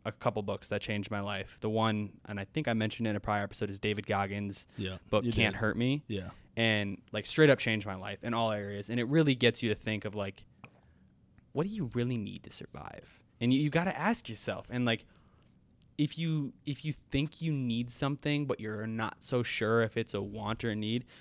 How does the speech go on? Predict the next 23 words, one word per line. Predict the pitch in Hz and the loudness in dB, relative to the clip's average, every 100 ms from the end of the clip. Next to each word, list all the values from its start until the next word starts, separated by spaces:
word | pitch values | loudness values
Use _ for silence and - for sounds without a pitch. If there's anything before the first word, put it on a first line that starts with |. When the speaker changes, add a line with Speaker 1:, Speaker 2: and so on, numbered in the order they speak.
| - | -10
Speaker 1:
then | 120 156 | -2 0
you | 120 | 2
really | 110 117 110 | 2 2 2
gotta | 104 104 | 2 0
dive | 104 101 - | -4 -4 -6
deep | 110 98 101 | -6 -6 -2
and | |
you | 117 | 0
gotta | 120 101 | 0 0
figure | 110 104 | -2 -2
out, | 101 | -4
why | 107 151 | -4 -4
the | 175 | -4
heck | - 156 160 | -4 -4 -4
do | - | 0
you | 147 | 0
think | 131 147 - | 2 -2 0
you | |
need | 156 160 | 0 0
a | 151 | -2
sports | - 220 226 - | -4 -4 -4 -4
car? | - 180 131 - - 135 | -4 -4 -6 -12 -10 -8
Like, | 127 | -8